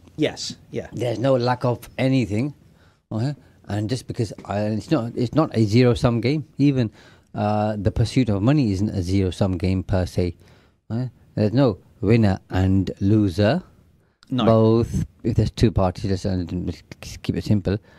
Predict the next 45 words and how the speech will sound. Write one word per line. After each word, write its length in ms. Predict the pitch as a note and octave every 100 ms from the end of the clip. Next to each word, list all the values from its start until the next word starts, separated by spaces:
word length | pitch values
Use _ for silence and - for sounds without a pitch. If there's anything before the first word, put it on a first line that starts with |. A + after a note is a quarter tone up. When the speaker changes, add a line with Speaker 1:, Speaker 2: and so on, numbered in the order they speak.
| _ _ _ _ _ -
Speaker 2:
Both 400 | F#2+ A2 G#2 -
parties 640 | G2 G2 - G2+ G2+ -
should 300 | - - G#2+ F2+
win 140 | G2
and 160 | G#2 G2+
create 260 | - G#2
a 140 | - F#2+
win-win 340 | G2+ G2 G2
situation, 680 | - G#2 - B2 D#3 - E2+ - - -
'cause 220 | - G2+ F2
there's 160 | G2
some 200 | - G2
kind 140 | F#2 F#2+
of 80 |
a 80 | F#2+
transaction, 680 | F2+ G2+ F2+ F2+ F2 - G2+
some 240 | E2+ F#2+ F2+
form 220 | G#2 G#2+
of 140 | A2
exchange, 680 | A#2+ - - D#3 A#2+ F2 -
generally 340 | - F2+ G2
speaking, 500 | G2+ C#3 D3 A2 F2 F2+
okay? 220 | G2 B2+ - - - _ _
Uh, 180 | - E2
that 180 | E2+ G2
doesn't 160 | F#2+ F2+
happen 220 | F#2+ F#2+
in 100 | F2+
every 180 | F2+ F#2
single 240 | A#2+ G#2
transaction, 400 | F#2 F2 F2 -
of 100 | E2+
course, 200 | - A2
but, 160 | - - _ _ -
you 60 | -
know, 120 | G2 - - -
with 160 | F2+ E2+
the 40 |
transfer 400 | - A2 F#2+ G2+
of 80 | F2+
money, 320 | A2+ G#2+ A#2+ - - - _
you 100 | G2
usually 360 | G2 G2+ F#2 G2
pay 320 | - B2 C3
something 500 | - F#2+ F2+ A2 A#2+